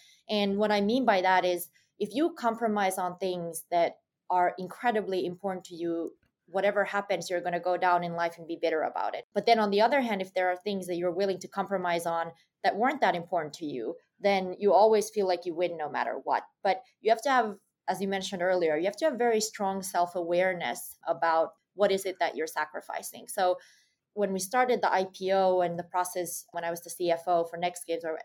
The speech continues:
is the C F O for Next Games as we start this process, at that point in time, I really had this thought of, like, is it incredibly important for me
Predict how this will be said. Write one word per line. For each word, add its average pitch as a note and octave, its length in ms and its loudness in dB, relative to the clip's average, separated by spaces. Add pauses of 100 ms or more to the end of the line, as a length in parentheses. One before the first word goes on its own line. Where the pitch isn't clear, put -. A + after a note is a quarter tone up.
(160)
is F3 140 -8
the E3+ 80 -8
C E3 120 -4
F E3+ 120 -2
O E3 60 -6
for F3 100 -12
Next F3 220 -6
Games E3 160 -14
as D#3+ 100 -8
we D#3+ 80 -12
start E3+ 300 -2
this - 120 -12
process, - 540 -6 (480)
at G#3+ 140 -2
that C#4 180 2
point C4 160 -2
in A3 80 -2
time, G#3 320 0
I F#3+ 40 2
really G3 420 2
had F#3 280 2
this F3+ 180 -4
thought E3+ 260 2
of, D#3 140 -6
like, A#2 200 -4 (720)
is D4+ 160 4
it E4+ 80 2
incredibly A#3+ 800 2
important G3 420 -4
for F#3 160 -6
me F3 440 -6